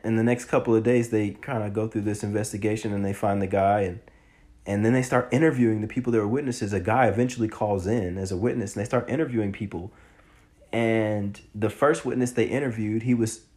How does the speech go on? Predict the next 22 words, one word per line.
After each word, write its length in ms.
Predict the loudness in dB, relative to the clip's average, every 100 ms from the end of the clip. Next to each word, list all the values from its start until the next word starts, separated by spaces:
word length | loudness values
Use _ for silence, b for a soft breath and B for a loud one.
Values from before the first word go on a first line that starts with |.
| _
you 80 | -2
know, 120 | -2
visibly 400 | 2 0 2 0
shaken 380 | 2 0 0 -2
up 180 | -2 -4
and 100 | -6
skittish. 420 | -4 -4 -4 -6
And 180 | -12 -12 B B
they 80 | -6
asked 200 | -4 -2
him, 100 | 0
"Why 120 | 2
didn't 180 | 2 0
you 80 | -4
call 280 | -2 0
at 100 | 0
the 60 | 0
moment?" 480 | 0 0 -2 -6 -12
And 100 | -10
he 80 | -10
said, 220 | -8 -8
"I, 160 | -6